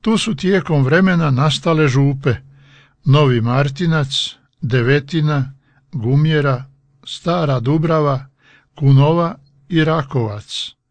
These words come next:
Ali je Poljaka bilo i u Dombrovi kod Bosanskog Novog, te u više naselja u Lijevču polju, a najveća skupina se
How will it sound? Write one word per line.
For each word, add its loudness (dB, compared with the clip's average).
Ali 2
je 2
Poljaka 0
bilo 0
i 0
u 0
Dombrovi 2
kod -4
Bosanskog -4
Novog, -4
te -4
u -2
više -2
naselja 0
u -2
Lijevču -2
polju, 0
a -6
najveća -2
skupina -2
se -4